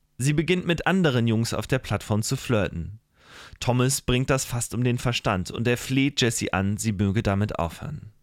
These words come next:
Als Thomas sich nicht mehr zu helfen weiß, droht er Jessie physische Gewalt an. Er sagt, er würde nach West Virginia fahren und ihr oder irgendjemanden in ihrer Nähe etwas antun.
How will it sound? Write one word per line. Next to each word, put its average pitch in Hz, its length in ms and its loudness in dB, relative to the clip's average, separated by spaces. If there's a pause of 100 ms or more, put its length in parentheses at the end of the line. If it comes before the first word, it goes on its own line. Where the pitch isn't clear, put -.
(680)
Als 123 260 2
Thomas 139 400 2
sich 131 160 2
nicht 127 180 0
mehr 117 140 2
zu 110 120 0
helfen 117 360 2
weiß, 98 320 0
droht 117 260 -2
er - 140 0
Jessie 107 320 0
physische 98 480 -2
Gewalt 95 400 -2
an. - 300 -8 (520)
Er 123 100 2
sagt, 120 360 0
er 120 160 0
würde 123 200 2
nach 120 220 2
West 117 260 0
Virginia 120 440 2
fahren 107 340 2
und - 260 -4
ihr 156 320 0
oder 135 220 2
irgendjemanden 151 600 2
in 117 140 -2
ihrer 117 280 4
Nähe 113 440 2
etwas 110 360 -2
antun. - 560 -4